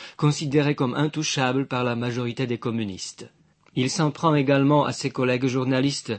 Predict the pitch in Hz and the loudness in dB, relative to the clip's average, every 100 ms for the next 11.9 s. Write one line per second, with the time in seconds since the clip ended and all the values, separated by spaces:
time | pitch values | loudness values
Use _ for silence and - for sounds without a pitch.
0 | - - - 151 139 - 107 - - 135 | -8 -20 -4 -2 -2 -4 -6 -6 -2 0
1 | 131 104 104 - - 143 123 110 127 139 | 0 -2 -4 -8 0 2 2 2 2 2
2 | 135 117 120 - 131 139 139 110 - - | 2 0 -2 -2 0 2 2 0 -4 -18
3 | - 175 160 - 180 156 151 - 170 151 | -6 -4 -4 -2 -2 4 2 2 0 0
4 | 151 143 - 143 160 131 123 117 127 - | 0 -4 0 0 2 0 0 -2 -4 -4
5 | 127 123 123 117 127 113 - 123 165 - | -4 0 2 2 -2 -6 -8 -8 -8 -14
6 | - - 143 151 156 156 - 160 156 151 | -16 -4 0 2 0 -2 -2 0 0 0
7 | 147 165 156 131 131 - 185 117 117 120 | -2 2 4 4 2 0 -2 -2 -6 -6
8 | - - 107 - 120 113 117 110 107 127 | -8 -10 -10 -6 -4 -2 -2 -4 -6 -4
9 | 135 120 113 - - - - 139 135 - | -2 -2 -2 -12 -20 -14 -10 -2 -2 -2
10 | - 139 131 135 131 120 110 - 127 - | -2 0 0 0 0 0 -2 -4 -6 -4
11 | 120 123 143 127 120 117 135 - | -4 -4 -6 -4 -2 -2 -2 -2